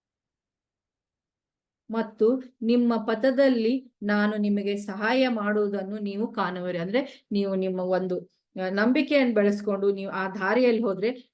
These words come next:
ನಾನು ನಿಮ್ಗೆ ಸಹಾಯ ಮಾಡ್ತೀನಿ ಅಂತ ಬಾಬಾಜಿ ಹೇಳ್ತಾ ಇದ್ದಾರೆ. ಹೀಗೆ ಹೇಳಿದ ನಂತರ ಅವರು ತಮ್ಮ ಸ್ಥಾನದಲ್ಲಿ ಕುಳಿತುಕೊಂಡರು. ಅವರು ತತ್ವ ಬೋಧನೆಯನ್ನು ಕೇಳುತ್ತಿದ್ದ ಎಲ್ಲ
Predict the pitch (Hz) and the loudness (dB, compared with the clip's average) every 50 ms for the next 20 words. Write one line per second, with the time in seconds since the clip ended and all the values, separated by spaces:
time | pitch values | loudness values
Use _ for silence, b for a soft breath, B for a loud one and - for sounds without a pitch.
0 | - 190 190 185 185 185 185 185 180 180 175 185 180 180 - 220 214 208 240 247 | -10 -8 -6 -6 -4 -4 -6 -6 -6 -6 -4 -4 -6 -6 -6 -6 -4 0 2 4
1 | 262 262 254 240 214 196 190 190 190 190 - 202 190 185 185 180 180 180 175 175 | 4 4 4 4 2 2 0 -2 -2 -4 -4 -4 -4 -4 -4 -6 -6 -6 -6 -6
2 | 170 175 233 208 202 190 175 165 185 185 175 196 202 233 180 170 170 - 170 165 | -4 -2 0 0 0 0 0 0 -2 -2 -2 -2 0 0 0 -2 -2 -4 -4 -4
3 | 160 165 160 165 165 B B B B B B B _ - 262 269 262 240 254 240 | -4 -6 -8 -8 -10 B B B B B B B _ 2 4 4 4 6 4 4
4 | 254 220 214 220 220 214 202 208 202 196 190 190 185 - 190 185 202 247 - B | 6 4 4 4 4 4 4 2 2 2 0 -2 -4 -4 -2 -2 -2 -2 -4 B
5 | B B _ - 202 190 190 180 185 185 180 - 190 180 180 180 180 175 - - | B B _ -6 -2 0 2 2 0 0 -2 -4 -4 -4 -4 -6 -8 -8 -4 -2
6 | 202 185 196 208 214 208 196 196 190 190 202 202 202 180 185 185 196 180 - 190 | 0 0 2 2 2 2 2 2 2 2 0 0 0 -2 -2 -2 -4 -4 -4 -4
7 | 175 175 170 165 160 165 160 - _ _ _ _ _ - 190 196 190 185 180 190 | -2 -2 -2 -2 -2 -4 -6 -8 _ _ _ _ _ -4 -2 0 0 2 2 2
8 | 226 262 254 - - _ - 240 262 254 254 - 262 254 226 202 202 202 202 196 | 2 0 -2 -8 -14 _ -2 0 0 0 0 0 2 2 2 4 2 2 2 2
9 | 196 190 190 185 185 185 180 175 180 196 226 208 - 226 202 196 196 196 196 - | 0 -4 -4 -4 -4 -6 -6 -6 -6 -6 -6 -2 0 2 2 4 2 2 0 -2
10 | 185 175 170 - 175 185 214 208 B B B B - 202 214 226 254 285 294 | -4 -4 -4 -4 -6 -6 -6 -8 B B B B -2 0 2 4 4 4 4